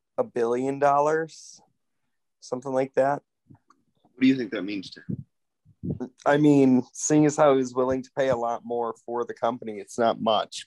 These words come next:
Speaker 1: but, I mean, still, I think he'd
Speaker 2: And
Speaker 1: rather let Twitter pay the billion dollars and let
Speaker 2: I
Speaker 1: them
Speaker 2: don't
Speaker 1: go under.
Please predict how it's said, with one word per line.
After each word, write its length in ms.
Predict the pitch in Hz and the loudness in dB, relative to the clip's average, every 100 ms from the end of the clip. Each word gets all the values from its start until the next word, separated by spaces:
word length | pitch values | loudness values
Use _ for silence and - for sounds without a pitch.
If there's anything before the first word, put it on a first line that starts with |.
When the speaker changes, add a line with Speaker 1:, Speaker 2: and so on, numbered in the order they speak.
| _ | _
Speaker 1:
but, 220 | 101 95 - _ _ _ - _ _ | 0 0 -6 _ _ _ -20 _ _
I 100 | - | -4
mean, 480 | 123 127 120 110 107 - _ _ _ _ - | 0 2 0 -2 -6 -12 _ _ _ _ -20
still, 560 | - - 131 113 113 _ _ _ _ _ _ _ _ | -8 0 2 0 -6 _ _ _ _ _ _ _ _
I 100 | 131 | -4
think 200 | 143 135 | -4 -6
he'd 180 | 139 127 | -8 -2
Speaker 2:
And 80 | 123 | 0
Speaker 1:
rather 260 | 123 131 | 0 -2
let 180 | 117 113 - | -4 -6 -10
Twitter 400 | - 135 135 123 | -6 -4 -2 -4
pay 220 | - 123 | -4 -6
the 100 | 113 | -6
billion 440 | 107 117 117 113 113 | -2 0 0 -2 -2
dollars 720 | 110 110 113 113 113 - - _ _ _ _ | -2 0 -2 -4 -8 -12 -20 _ _ _ _
and 80 | 123 | -8
let 120 | 117 - | -4 0
Speaker 2:
I 40 | |
Speaker 1:
them 60 | 123 | 2
Speaker 2:
don't 100 | 196 | 2
Speaker 1:
go 200 | 104 107 | 2 -2
under. 420 | 107 - 113 113 | -4 -6 -6 -6